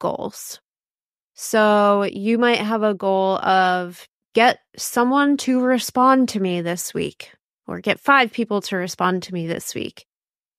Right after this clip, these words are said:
Get someone not only to respond to me, but also agree to get on a call with me. Now I'm getting better at networking. Now my goals are getting a little bit bigger, a little bit harder. Now my goal is not only to get people to respond to me and to get on calls with me,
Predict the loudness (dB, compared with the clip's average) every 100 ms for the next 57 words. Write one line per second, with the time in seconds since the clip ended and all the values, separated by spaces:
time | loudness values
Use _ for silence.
0 | _ _ 2 4 4 0 -10 -2 0 4
1 | 4 4 2 -2 0 0 2 0 0 -2
2 | -4 -6 0 4 4 2 0 0 2 0
3 | 2 2 2 0 2 2 -2 -4 -4 -4
4 | -6 -6 -6 -2 -2 -2 -6 -8 -4 -2
5 | -2 -4 -6 -8 -6 -8 _ _ _ _
6 | _ _ 0 2 4 4 4 2 2 2
7 | 2 0 -4 -4 -4 -4 -6 -4 -2 -4
8 | -4 -4 -4 -6 -8 -6 -6 -4 -4 -6
9 | -6 -4 0 4 4 4 2 0 -4 -6
10 | -4 -2 -2 -4 -6 0 4 6 6 4
11 | 4 2 0 -2 -4 0 2 2 0 -4
12 | -6 -6 -6 -6 -6 -10 -10 0 4 4
13 | 2 -4 -4 -6 -6 -10 -10 -10 -10 -12
14 | 0 4 4 2 -2 -4 -8 -8